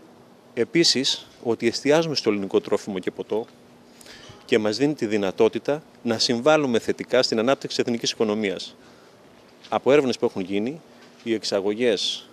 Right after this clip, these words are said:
που κάνουμε στα ελληνικά τρόφιμα και ποτά είναι πέντε κόμμα εννιά δισεκατομμύρια ευρώ και οι εισαγωγές που κάνουμε είναι έξι κόμμα επτά.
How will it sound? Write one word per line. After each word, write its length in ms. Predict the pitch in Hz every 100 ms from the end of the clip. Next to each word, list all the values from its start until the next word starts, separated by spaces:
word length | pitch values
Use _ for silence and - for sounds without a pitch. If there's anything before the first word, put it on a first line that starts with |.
| -
που 80 | -
κάνουμε 440 | - 107 101 92 - -
στα 160 | -
ελληνικά 300 | 98 98 101
τρόφιμα 300 | 107 104 98
και 100 | 85
ποτά 380 | 90 90 101 98 - - -
είναι 180 | 117 110
πέντε 200 | 113 104
κόμμα 240 | 110 98
εννιά 200 | 98 104
δισεκατομμύρια 680 | 92 - 87 98 92 90 87
ευρώ 320 | 87 113 160 - - - - -
και 140 | - 101
οι 120 | 104
εισαγωγές 580 | 101 104 92 98 156 -
που 80 |
κάνουμε 380 | - 92 110 147
είναι 240 | 151 143 139
έξι 200 | 139 131
κόμμα 200 | 139 113
επτά. 300 | - 92